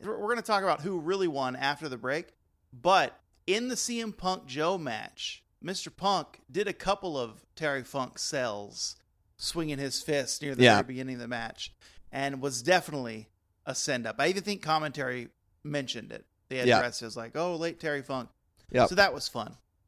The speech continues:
Speaker 2: Yeah, wobbling over there like Terry.
Speaker 1: I got ahead of it. I got ahead. We're not doing who won until after the break.
Speaker 2: Okay,
Speaker 1: That's,
Speaker 2: shh.
Speaker 1: I'm sorry. Just don't listen.
Speaker 2: We're sorry
Speaker 1: Everyone
Speaker 2: that you, we're sorry.
Speaker 1: We're sorry.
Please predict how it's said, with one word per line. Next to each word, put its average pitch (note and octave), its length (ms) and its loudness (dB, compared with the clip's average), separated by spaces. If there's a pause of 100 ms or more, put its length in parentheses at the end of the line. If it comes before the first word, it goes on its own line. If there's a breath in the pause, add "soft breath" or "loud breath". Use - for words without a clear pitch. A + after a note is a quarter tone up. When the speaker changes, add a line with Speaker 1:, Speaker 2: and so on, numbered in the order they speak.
(220)
Speaker 2:
Yeah, A#2 260 4
wobbling B2+ 540 8
over A#2+ 120 6
there A#2 200 8
like A2+ 180 4
Terry. A2 460 4 (260 loud breath)
Speaker 1:
I C3+ 80 -6
got D3 140 -2
ahead C3+ 260 2
of G#2 80 -2
it. G2 140 -6
I A#2 100 -2
got C3+ 160 0
ahead. B2+ 240 -6
We're B2 140 -6
not C3+ 160 -4
doing B2 300 -4
who C3 160 -8
won A#2 320 -4
until G#2 360 -10
after G#2 580 -8
the G#2+ 80 -10
break. - 480 -12
Speaker 2:
Okay, A#2 140 -4
Speaker 1:
That's, A2+ 140 -4
Speaker 2:
shh. - 320 -2
Speaker 1:
I'm A2+ 160 -4
sorry. G#2 480 -4 (120)
Just - 280 -6
don't A#2+ 320 -6
listen. - 280 -8
Speaker 2:
We're C3+ 60 -4
sorry B2 460 10
Speaker 1:
Everyone A2 60 4
Speaker 2:
that A2+ 180 4
you, G2+ 140 2
we're A2+ 180 2
sorry. D3 460 10 (600)
Speaker 1:
We're - 80 -10
sorry. C3+ 440 -2